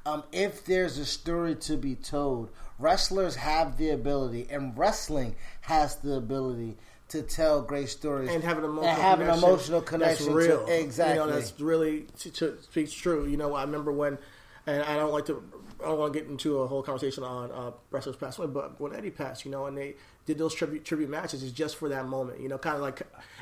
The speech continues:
Speaker 2: and that's why I looked at it as not storytelling, 'cause, like, just for that moment, they're just having a match in honor.
Speaker 1: Well, I,
Speaker 2: you know?
Speaker 1: I, and, and, and to not even, we didn't have a, we didn't have a pre-show about this at all, but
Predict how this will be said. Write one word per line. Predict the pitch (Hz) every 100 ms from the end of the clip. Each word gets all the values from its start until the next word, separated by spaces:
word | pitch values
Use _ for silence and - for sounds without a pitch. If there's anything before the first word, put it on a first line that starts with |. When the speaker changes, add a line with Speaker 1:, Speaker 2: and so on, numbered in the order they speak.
| -
Speaker 2:
and | 196
that's | 202
why | 185
I | 175
looked | 170
at | 165 151
it |
as | 143
not | 147 151
storytelling, | 156 160 170 156
'cause, | 147
like, | 143 147
just | 147 156
for | 151
that | 151 143
moment, | 143 135
they're | 135
just | 139 139
having | 139 131
a |
match | 135 135 156
in | 123
honor. | 127 127 135
Speaker 1:
Well, | 170 180 160
I, | 180
Speaker 2:
you | 151
know? | 170 233 170
Speaker 1:
I, |
and, | 180
and, | 175 170
and | 175 156 147
to | 165 156
not | 156 185
even, | 214 185 151
we | 190
didn't | 214 175
have | 143 147
a, | 139 120 131
we | 170
didn't | 175
have | 165 143
a |
pre-show | - 151 135 - 143
about | 127 127 120
this | 120
at | 113 113
all, | 107 90 - 131
but | 127